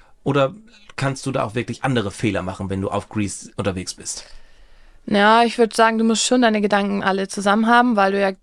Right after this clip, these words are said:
Speaker 2: also umso höher das wird, umso mehr kommt es auch auf jede Sekunde an, wie du jetzt reagierst, was du machst.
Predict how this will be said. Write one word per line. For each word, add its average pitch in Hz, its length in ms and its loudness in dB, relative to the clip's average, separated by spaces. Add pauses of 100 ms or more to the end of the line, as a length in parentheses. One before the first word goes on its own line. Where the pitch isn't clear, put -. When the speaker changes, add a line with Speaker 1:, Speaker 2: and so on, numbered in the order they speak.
(160)
Speaker 2:
also 190 340 -2
umso 185 240 0
höher 202 240 2
das 202 240 -2
wird, 208 280 2
umso 196 440 2 (580)
mehr 214 260 6
kommt 220 200 0
es 208 100 -2
auch 202 120 4
auf 202 140 0
jede 202 260 4
Sekunde 214 380 4
an, 208 200 4
wie 220 160 6
du 226 160 4
jetzt 208 380 0
reagierst, 202 500 0
was 208 180 -2
du 202 100 -8
machst. 196 520 -2